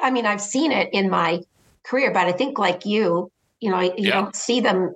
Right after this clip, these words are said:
Speaker 1: eh, like, a year can go by and I don't see one, right?
Speaker 2: Yes, yeah.
Speaker 1: Yeah.
Speaker 2: You, you
Speaker 1: And
Speaker 2: miss a
Speaker 1: sometimes
Speaker 2: fever
Speaker 1: they're
Speaker 2: if you
Speaker 1: act-
Speaker 2: never take a temperature.
Speaker 1: Sometimes they're very, um, hard to find, actually,
Speaker 2: Yeah.
Speaker 1: though.
Speaker 2: Yeah, they kinda, kinda
Speaker 1: Sometimes.
Speaker 2: buried in there.
Speaker 1: Yeah. So that's actually, that's, that's, uh,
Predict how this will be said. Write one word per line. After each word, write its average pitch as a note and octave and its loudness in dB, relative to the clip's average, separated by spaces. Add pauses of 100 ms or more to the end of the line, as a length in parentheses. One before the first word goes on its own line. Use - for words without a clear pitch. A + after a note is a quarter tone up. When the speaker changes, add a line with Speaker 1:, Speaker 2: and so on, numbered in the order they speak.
Speaker 1:
eh, G3+ 0
like, G3 0
a G3 0
year A3 0
can A3+ -2
go F#3+ -2
by E3 2
and E3 -4
I E3 -2
don't D#3+ 0
see G#3 0
one, D#3+ -2
right? F3 0
Speaker 2:
Yes, - -2
yeah. A3 -4
Speaker 1:
Yeah. F#3 0 (100)
Speaker 2:
You, D#2+ -4
you - -12
Speaker 1:
And - 2
Speaker 2:
miss A3+ -2
a - -6
Speaker 1:
sometimes - 0
Speaker 2:
fever - 2
Speaker 1:
they're - 2
Speaker 2:
if - 2
you A2+ 0
Speaker 1:
act- G#2+ 0
Speaker 2:
never A2+ -2
take B2 -4
a - 0
temperature. - -2 (560)
Speaker 1:
Sometimes E4+ 0
they're F4+ 0
very, A#3 0
um, F#3 0 (360)
hard G#3 2
to F3 -6
find, E3+ 0 (220)
actually, - 0
Speaker 2:
Yeah. - 0
Speaker 1:
though. D#3+ -2 (280)
Speaker 2:
Yeah, E2 0
they D#2+ 0
kinda, - -4
kinda - -2
Speaker 1:
Sometimes. D#2 0
Speaker 2:
buried D2 2
in C#2 2
there. C2 0 (300)
Speaker 1:
Yeah. D#3+ 0 (100)
So - -2
that's C5 0
actually, C4+ 0
that's, - -8
that's, - -2
uh, - -2